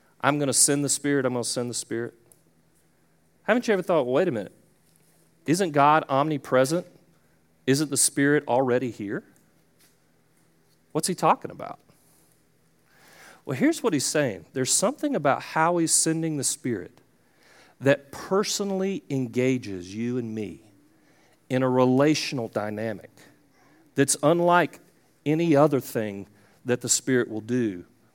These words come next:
with people in this world. This is purposeful engagement.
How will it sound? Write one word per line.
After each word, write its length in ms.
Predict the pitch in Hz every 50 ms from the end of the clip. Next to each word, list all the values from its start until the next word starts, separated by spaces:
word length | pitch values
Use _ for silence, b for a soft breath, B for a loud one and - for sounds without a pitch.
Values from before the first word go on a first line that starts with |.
| _
with 160 | _ 113 92 -
people 340 | - - 117 113 - 104
in 60 | 104 104
this 200 | 101 - - -
world. 460 | 117 107 101 98 95 92 87 90 - _ _ _ _ _ _ _ _ _ b b b b b b b b b b b b b b b b _
This 320 | 127 143 175 185 185 - -
is 220 | - 156 143 -
purposeful 920 | - - - - - 190 190 185 - 165 131 - - - 135 123 113 107
engagement. 680 | 104 101 95 98 110 104 104 98 - - 95 - -